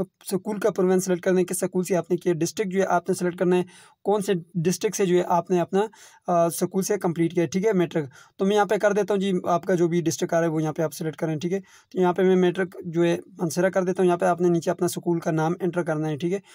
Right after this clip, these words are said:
उसके बाद सेव इन्फॉर्मेशन के बटन के ऊपर क्लिक करना है। तो जल्दी जल्दी मैं सारी चीज़ें कंप्लीट करता हूँ। सारी जो इन्फॉर्मेशन कंप्लीट कर ली, यहाँ पे देख सकते हैं मैंने मैट्रिक सिलेक्ट किया, आर्ट्स सिलेक्ट किया, खैबर पख्तूनख्वा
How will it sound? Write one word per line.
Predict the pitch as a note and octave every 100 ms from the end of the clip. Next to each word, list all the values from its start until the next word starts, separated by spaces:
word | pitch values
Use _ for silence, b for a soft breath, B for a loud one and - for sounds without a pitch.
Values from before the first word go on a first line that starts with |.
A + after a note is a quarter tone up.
| B _
उसके | -
बाद | F#3 F3+
सेव | - G3+ G3
इन्फॉर्मेशन | F#3+ F3 F3 F#3
के | E3+
बटन | D#3 F3+
के |
ऊपर | F3 F#3
क्लिक | F3+ D3+
करना | D#3
है। | D#3+
तो | D#3+
जल्दी | F3+ F#3+
जल्दी | G3+ G3
मैं | G3
सारी | F#3 F3
चीज़ें | F#3 F#3
कंप्लीट | F3 D#3+ F#3
करता | G#3 F3+
हूँ। | G#3 G3+
सारी | - G#3+
जो | A3
इन्फॉर्मेशन | G#3 G3 G#3 G3+ G#3+
कंप्लीट | F3 F3+ G3+
कर | G#3+
ली, | G#3
यहाँ | G3+
पे | F#3
देख | F#3
सकते | F#3+ F#3+
हैं | G3+
मैंने | F#3
मैट्रिक | F3 F#3+ F#3+
सिलेक्ट | G#3 F#3+
किया, | G#3 F#3+
आर्ट्स | F#3+ F3+ F3+
सिलेक्ट | G3+ F3+
किया, | G3+
खैबर | F#3+ F3 F#3
पख्तूनख्वा | G3 F#3+ F#3+ F#3+ F#3